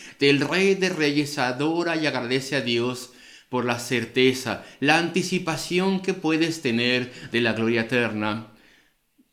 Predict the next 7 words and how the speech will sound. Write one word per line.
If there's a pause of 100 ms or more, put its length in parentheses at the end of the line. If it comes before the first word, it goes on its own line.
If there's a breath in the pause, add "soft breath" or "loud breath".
(120)
y
de
la
paz
eterna. (300)
Queridos
amigos,